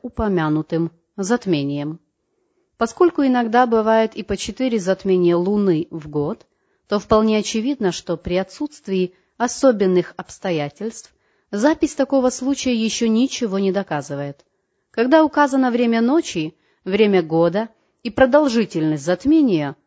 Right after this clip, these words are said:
как было в нескольких случаях, то запись имеет огромную важность для установления дат.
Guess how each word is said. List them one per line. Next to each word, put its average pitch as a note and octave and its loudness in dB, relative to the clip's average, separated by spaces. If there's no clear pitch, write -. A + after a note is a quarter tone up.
как F#3 -4
было G#3+ 2
в G#3+ -2
нескольких F3+ -2
случаях, D#3+ -8
то C4 4
запись D#4 0
имеет A#3 2
огромную F3+ 0
важность D3+ -4
для F3+ -4
установления F#3 -2
дат. D3 -6